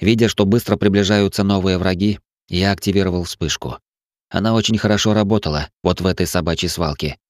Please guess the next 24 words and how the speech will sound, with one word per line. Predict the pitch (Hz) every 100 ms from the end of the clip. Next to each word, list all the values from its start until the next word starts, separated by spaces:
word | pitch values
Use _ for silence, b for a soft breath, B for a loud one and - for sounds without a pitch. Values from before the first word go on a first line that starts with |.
| _ _ _ -
когда | 85 92
противники | 90 92 110 95 90 90
окружали | 85 90 87 101 95 85 -
и | 92
давили | 92 87 85
массой. | 85 71 - - - _ _ _ _ _ -
Тем | 110
более | 117 123 117
и | 113 117
Алиса, | 104 90 104 - 85
и |
Кай | 82 98 104 87 _ _ -
были | 95 120
защищены | 117 107 - 98 104 104
светофильтрами | 104 101 98 101 104 101 98
шлемов. | 95 92 78 65 - - _ _ _ _ _ _ -
Ослепительный | - 113 107 131 110 107 107
огонь | 101 113 117
солнечного | - 107 104 - 101 98
взрыва | 98 120 101 87 - -
на | 98
мгновение | 101 104 104 113 107 107
ошеломил | - 101 107 107 104
врагов. | 76 78 78 73 -